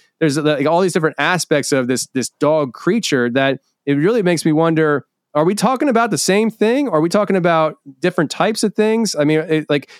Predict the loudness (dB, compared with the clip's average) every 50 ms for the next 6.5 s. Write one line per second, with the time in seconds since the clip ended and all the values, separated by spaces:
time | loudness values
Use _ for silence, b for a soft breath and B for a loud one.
0 | B B 0 0 0 2 2 2 2 2 2 2 0 0 2 2 2 0 0 0
1 | 0 0 0 0 0 -2 0 0 0 -2 0 0 0 2 2 0 0 0 0 0
2 | 0 0 0 2 2 0 0 0 0 -2 0 0 -2 -2 0 0 0 0 0 -2
3 | -4 -4 -2 0 0 0 0 0 0 0 -2 -2 -2 -2 -2 -2 0 0 0 0
4 | 0 0 0 0 -2 -2 -2 -2 -2 -2 0 0 0 -2 -2 -6 -6 -4 -2 -2
5 | 0 0 -2 -4 -6 -10 _ _ _ _ _ -6 -4 -2 -2 -2 -4 -6 -6 -6
6 | -4 -4 -2 0 0 0 0 0 -2 -4